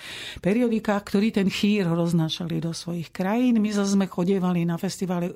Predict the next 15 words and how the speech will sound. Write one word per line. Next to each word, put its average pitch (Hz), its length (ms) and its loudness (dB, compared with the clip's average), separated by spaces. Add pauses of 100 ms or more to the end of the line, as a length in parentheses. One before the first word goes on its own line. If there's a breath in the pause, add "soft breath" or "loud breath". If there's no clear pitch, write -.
kde 175 240 2
sme 165 240 2
videli 165 560 0
iné 226 240 2 (320 loud breath)
súbory 190 480 0
a - 0 -
pozývali, 202 560 0
takže 185 320 -2
toto 175 400 -2
je 175 160 2
taký, 175 480 -4
taký 175 240 -2
fragment 190 560 0
ako 190 400 -2
popisu 208 560 -2